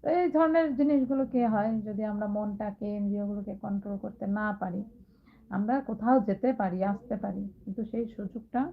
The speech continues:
কাজে লাগাতে পারবো না। বাবা, আমরাও তো প্রতিদিন উত্তম সাধু সঙ্গ করছি।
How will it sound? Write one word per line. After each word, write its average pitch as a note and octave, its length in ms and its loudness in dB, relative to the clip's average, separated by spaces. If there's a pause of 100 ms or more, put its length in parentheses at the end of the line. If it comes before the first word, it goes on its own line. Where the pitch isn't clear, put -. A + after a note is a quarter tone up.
(540)
কাজে F3+ 280 -6
লাগাতে E3+ 360 -4
পারবো F3+ 380 -10
না। F#3+ 100 -8 (3000)
বাবা, E3 400 -2 (1400)
আমরাও A3 360 2
তো A#3 120 2
প্রতিদিন A3+ 480 0
উত্তম A3+ 360 -2
সাধু A3 280 -2
সঙ্গ G#3+ 320 -2
করছি। G3+ 460 -6